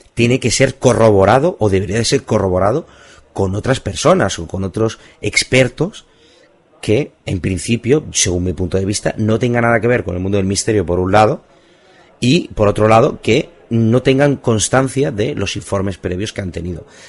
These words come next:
Por ejemplo, ese es mi punto de vista. Entonces, mm,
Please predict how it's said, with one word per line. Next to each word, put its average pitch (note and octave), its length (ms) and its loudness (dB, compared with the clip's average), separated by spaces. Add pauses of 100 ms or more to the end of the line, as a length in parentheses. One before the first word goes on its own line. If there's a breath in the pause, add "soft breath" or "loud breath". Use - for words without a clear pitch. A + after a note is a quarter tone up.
(140 loud breath)
Por F2+ 100 -8
ejemplo, A2 200 -2
ese C3 120 -2
es C#3 120 -4
mi G#2+ 160 0
punto A2 260 -4
de F#2+ 100 0
vista. D#2+ 300 -12 (400 loud breath)
Entonces, G2 540 -4 (140)
mm, G#2+ 160 -6